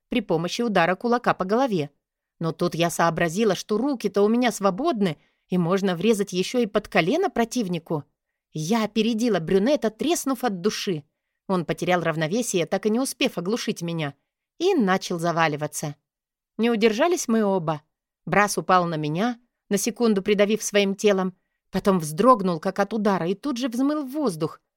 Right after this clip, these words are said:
и я, так и не разжавшая челюстей, следом за ним. Оказалось, что Дэн успел вырубить южанина и сейчас планировал сделать то же самое со вторым противником. Но выяснилось, что сзади него на филее — репьем болтаюсь я.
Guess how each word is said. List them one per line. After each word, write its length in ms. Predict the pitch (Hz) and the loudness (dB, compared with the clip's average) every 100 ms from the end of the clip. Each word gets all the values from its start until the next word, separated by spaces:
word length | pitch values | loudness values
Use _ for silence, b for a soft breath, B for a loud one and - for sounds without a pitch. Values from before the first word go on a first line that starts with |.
| _ _ | _ _
и 100 | 214 | 0
я, 320 | 214 190 285 254 | 2 2 0 2
так 220 | 220 220 | 2 4
и 40 | |
не 120 | 202 | 2
разжавшая 640 | 190 196 185 202 - 190 151 | 2 2 0 -2 0 0 0
челюстей, 640 | - 294 302 277 - 262 | 0 -2 -2 -4 -2 -2
следом 480 | 240 175 175 185 185 | -2 -2 0 0 0
за 140 | 160 | 0
ним. 300 | 165 156 143 - _ _ _ _ _ | -2 -2 -4 -8 _ _ _ _ _
Оказалось, 580 | 196 190 175 233 330 302 | -6 0 2 2 0 -2
что 240 | - - | -2 0
Дэн 260 | 175 165 175 | 2 2 0
успел 380 | 190 - 220 196 | -2 0 2 4
вырубить 440 | 233 214 180 - | 2 2 0 -2
южанина 600 | 185 175 247 339 190 156 - _ _ | -2 0 0 0 0 -2 -8 _ _
и 60 | - | -6
сейчас 380 | - - 165 - | -6 -2 -2 -2
планировал 500 | 165 170 185 180 180 | -2 0 0 0 -2
сделать 420 | 156 190 202 196 | 0 0 0 0
то 100 | - | -4
же 100 | 180 | -4
самое 380 | 185 269 262 160 | -2 -2 0 0
со 120 | - | -2
вторым 320 | 202 320 381 | -2 0 2
противником. 720 | 202 214 294 190 151 160 143 - _ _ _ _ | 0 -2 -2 -4 -2 -2 -4 -8 _ _ _ _
Но 120 | 180 | -4
выяснилось, 680 | 143 160 240 - 165 147 - | 0 0 0 -2 -4 -4 -6
что 300 | - - 196 | -10 -4 -2
сзади 300 | 180 214 196 | 2 2 2
него 280 | 185 175 320 | 0 0 0
на 100 | 233 | 0
филее — 540 | - 170 269 330 170 - _ _ - | 0 -2 0 0 -2 -6 _ _ 2
репьем 460 | 214 214 202 381 | 2 4 2 4
болтаюсь 500 | 226 165 175 220 220 | 2 2 2 0 0
я. 240 | 156 156 | -2 -2